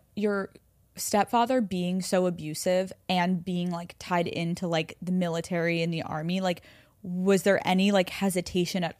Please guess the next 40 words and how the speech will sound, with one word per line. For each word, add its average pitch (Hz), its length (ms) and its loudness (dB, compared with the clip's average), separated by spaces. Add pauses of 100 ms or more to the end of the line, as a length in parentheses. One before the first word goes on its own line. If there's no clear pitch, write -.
all? 160 400 4
Because 185 280 -2
it's 175 120 -2
like, 165 200 -2
if 170 160 -6
this 175 220 0
person 170 720 -4 (320)
was 175 140 -4
in 175 280 0
that 160 420 2
environment, 202 720 4
like, 175 220 -2
is, 175 260 -2
am 185 120 2
I 165 80 0
gonna 170 280 -4
experience 190 440 -2
that 196 100 2
again? 196 200 2
Or 180 100 0
was 180 140 2
that 170 200 2
not 165 160 0
even 160 180 -4
a 156 40 -2
thought? 160 260 2
You're 151 120 -2
just 160 120 -8
like, 160 160 -6
"Let's 175 240 -2
just - 180 -8
go 156 200 0
and 151 100 -6
get 143 140 2
out - 260 -2
any 175 180 0
way 160 160 0
that - 120 -4
I - 80 -4
can." - 380 -10